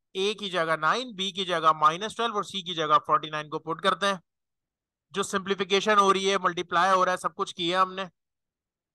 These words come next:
करने के बाद पता चला minus में answer आ रहा है, तो रूट के अंदर minus आ जाता है, इसका मतलब क्या होता है? इसका मतलब iota होता है। और वन सिक्स टू ज़ीरो का root calculator points में बताएगा, तो जब points में बताता है तो आप लोगों को याद है आप लोग क्या करते थे? वन सिक्स टू ज़ीरो का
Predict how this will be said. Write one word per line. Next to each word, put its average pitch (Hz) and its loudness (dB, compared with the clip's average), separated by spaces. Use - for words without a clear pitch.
करने 202 0
के 226 0
बाद 226 6
पता 208 2
चला 214 2
minus 185 -2
में 196 6
answer 180 2
आ 156 0
रहा 151 -6
है, 151 -6
तो 170 -8
रूट 190 -6
के 208 -4
अंदर 208 -2
minus 196 -2
आ 190 2
जाता 196 -2
है, 214 -2
इसका 202 -2
मतलब 196 0
क्या 254 2
होता 190 4
है? 156 -4
इसका 170 -10
मतलब 202 0
iota 214 4
होता 220 0
है। 202 -4
और 220 2
वन 214 0
सिक्स 285 -6
टू 277 -4
ज़ीरो 269 -2
का 285 6
root 247 0
calculator 202 -2
points 180 -2
में 190 -4
बताएगा, 120 -6
तो 190 2
जब 214 4
points 202 2
में 233 4
बताता 214 2
है 233 0
तो 226 2
आप 202 6
लोगों 226 -6
को 226 -4
याद 208 -2
है 285 -4
आप 269 -6
लोग 269 -6
क्या 233 0
करते 226 -6
थे? 170 -6
वन 170 0
सिक्स - -12
टू 226 -12
ज़ीरो 196 -4
का 240 -2